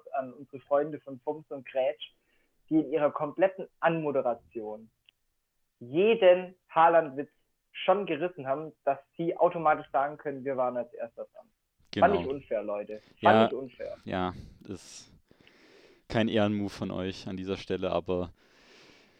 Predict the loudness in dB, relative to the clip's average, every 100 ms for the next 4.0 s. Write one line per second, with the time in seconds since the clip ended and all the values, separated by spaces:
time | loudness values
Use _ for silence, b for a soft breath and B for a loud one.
0 | b 2 6 6 4 -8 -20 -4 -2 0
1 | 2 2 0 -2 -4 -4 -8 -10 -12 -4
2 | -2 -2 -6 -4 -4 -2 -6 -6 -14 _
3 | b b b 0 2 4 2 0 0